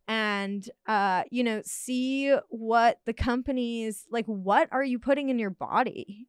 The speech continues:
You know, like, think about that. You know, what are you smoking on? That's literally going in your lungs. That's how you breathe. That's how you are alive. <laughs> Like, you should be conscious of those things, you know, not just like,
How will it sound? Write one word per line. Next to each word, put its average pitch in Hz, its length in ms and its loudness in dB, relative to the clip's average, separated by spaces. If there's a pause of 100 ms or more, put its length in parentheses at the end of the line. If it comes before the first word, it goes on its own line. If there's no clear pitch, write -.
You 233 160 -2
know, 170 380 -2
like, 214 240 -4 (100)
think 254 220 -4
about 160 320 -4
that. - 300 -8 (120)
You 233 180 0
know, 208 300 2
what 233 240 4
are 302 80 6
you 247 180 2
smoking 214 640 -2
on? 135 280 -4
That's 190 200 -2
literally 247 380 2
going 214 280 -2
in 208 80 -6
your 190 140 -8
lungs. 175 640 -6
That's 175 180 -10
how - 120 -4
you 220 180 -4
breathe. 175 720 -6
That's 175 260 0
how 185 200 2
you 202 240 0
are 180 140 2
alive. 156 840 2
<laughs> 294 260 6
Like, 208 460 0 (540)
you 240 180 0
should 254 220 2
be 240 140 2
conscious 247 640 4
of 180 180 -4
those 180 280 -4
things, 185 540 -4
you 233 120 -4
know, 196 240 -4
not 214 300 -4
just 202 280 -10
like, 190 460 -2